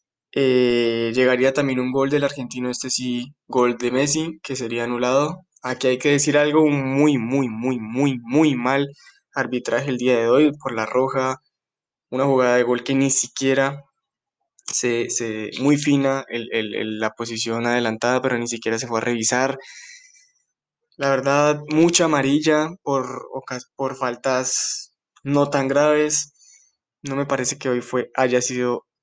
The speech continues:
un buen árbitro, pero bueno, dejando de lado eso, eh, resaltar el partidazo de Coutinho, sigue mejorando el brasileño, se nota que esta segunda oportunidad en el Barça le ha caído muy bien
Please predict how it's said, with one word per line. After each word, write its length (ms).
un 160
buen 160
árbitro, 320
pero 220
bueno, 220
dejando 340
de 60
lado 300
eso, 280
eh, 540
resaltar 680
el 200
partidazo 560
de 100
Coutinho, 640
sigue 340
mejorando 480
el 60
brasileño, 720
se 200
nota 220
que 100
esta 160
segunda 280
oportunidad 440
en 80
el 100
Barça 280
le 100
ha 60
caído 340
muy 200
bien 300